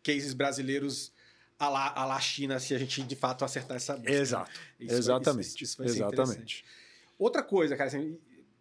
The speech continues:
Speaker 1: voltando agora também mais uma tese explorada que a gente tá vendo muito aqui, né? É, produtos em moeda estrangeira, né? A gente teve aí uma febre hoje,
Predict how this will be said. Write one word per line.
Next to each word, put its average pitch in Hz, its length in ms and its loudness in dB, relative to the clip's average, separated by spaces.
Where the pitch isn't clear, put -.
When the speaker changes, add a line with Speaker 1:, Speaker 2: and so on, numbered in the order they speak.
Speaker 1:
voltando 165 360 4
agora 170 180 4
também 170 220 2
mais 175 220 2
uma 180 180 -2
tese 156 300 2
explorada 143 500 2
que 151 100 -6
a 151 40 0
gente 147 100 -6
tá 139 80 0
vendo 156 180 -2
muito 139 320 -4
aqui, 127 260 -8
né? 123 140 -4
É, 131 160 -6
produtos 180 340 0
em 196 40 0
moeda 165 180 0
estrangeira, 117 560 -6
né? 143 320 0
A 143 80 -2
gente 139 180 -8
teve 147 240 0
aí 143 120 2
uma 151 140 -2
febre 147 440 0
hoje, 156 280 0